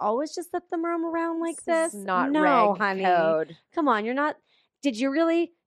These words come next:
Speaker 1: did you really graduate nurse school? 'Cause I think that you know better.
Speaker 2: Nurse Ratched, you
Speaker 1: Mm.
Speaker 2: know what's up. Um,
Speaker 1: Where's Ratchet?
Speaker 2: so they stop the car, and
Speaker 1: Mm-hmm.
Speaker 2: Loomis runs, he gets out,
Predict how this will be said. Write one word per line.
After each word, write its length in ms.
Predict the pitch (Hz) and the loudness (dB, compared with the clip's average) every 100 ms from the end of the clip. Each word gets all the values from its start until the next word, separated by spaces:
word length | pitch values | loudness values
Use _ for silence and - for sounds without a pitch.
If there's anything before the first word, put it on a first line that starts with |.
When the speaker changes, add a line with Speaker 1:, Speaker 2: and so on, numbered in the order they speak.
| - | -6
Speaker 1:
did 180 | 262 190 | -2 0
you 120 | 208 | 0
really 500 | 190 233 247 254 233 | 2 2 4 2 0
graduate 500 | 240 233 226 240 208 | 0 0 2 0 2
nurse 240 | 233 226 | -2 -4
school? 320 | - 233 214 | -2 0 2
'Cause 160 | 208 220 | 0 0
I 140 | 214 | 0
think 200 | 208 208 185 | 0 -4 -6
that 80 | |
you 120 | 185 190 | -6 -8
know 120 | 170 | -8
better. 340 | 156 - - 302 | -10 -14 -16 -10
Speaker 2:
Nurse 240 | 320 311 | -10 -6
Ratched, 420 | 302 285 285 269 262 _ _ | -6 -4 -4 -6 -6 _ _
you 120 | 302 294 | -6 -2
Speaker 1:
Mm. 40 | |
Speaker 2:
know 100 | 196 | -2
what's 200 | 120 - | -4 -6
up. 160 | 71 - _ _ _ _ - | -10 -12 _ _ _ _ -2
Um, 380 | 254 240 233 214 | 2 4 4 2
Speaker 1:
Where's 260 | 214 254 208 | -2 -10 -14
Ratchet? 600 | 185 - 196 - 208 - _ | -14 -14 -16 -16 -16 -18 _
Speaker 2:
so 520 | - 320 285 254 226 - | -2 2 4 4 0 -2
they 180 | 214 254 | -2 -2
stop 320 | - 240 247 | 0 0 0
the 60 | 330 | -2
car, 380 | 214 170 214 _ | 0 0 -2 _
and 300 | 208 214 190 220 | -10 -10 -6 -4
Speaker 1:
Mm-hmm. 140 | 220 | 0
Speaker 2:
Loomis 360 | 226 240 262 208 | 0 0 -4 -4
runs, 420 | 202 208 208 - | -4 -4 -10 -10
he 120 | 226 220 | -6 -6
gets 160 | 226 | -2
out, 280 | 214 175 | 0 2